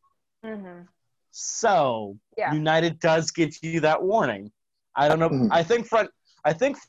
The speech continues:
Speaker 2: Frontier just gives you a sock full of nickels and say, "Beat 'em off." Um, but that's
Speaker 1: Mm.
Speaker 2: Frontier.
Speaker 1: Uh-huh.
Speaker 3: I mean,
Speaker 1: Yep.
Speaker 3: Frontier,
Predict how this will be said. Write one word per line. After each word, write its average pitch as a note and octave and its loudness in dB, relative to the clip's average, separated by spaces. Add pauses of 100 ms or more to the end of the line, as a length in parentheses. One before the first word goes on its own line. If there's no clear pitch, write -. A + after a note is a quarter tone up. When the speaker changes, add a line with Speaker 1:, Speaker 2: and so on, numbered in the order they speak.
Speaker 2:
Frontier F#3 0
just D#3+ -4
gives D#3+ -2
you D#3+ -2
a C3 0
sock D3+ 0
full D#3 0
of B2+ -2
nickels D3+ -2
and C#3 -6
say, C3+ -2
"Beat C#3 -2
'em C3+ 0
off." A#2+ 0 (880)
Um, C3 0 (1500)
but D#3 0
that's E3 2
Speaker 1:
Mm. - -8
Speaker 2:
Frontier. A#2+ 0 (600)
Speaker 1:
Uh-huh. A#3 -2 (200)
Speaker 3:
I C#3 2
mean, C#3+ 4
Speaker 1:
Yep. C3 -2
Speaker 3:
Frontier, C#3 2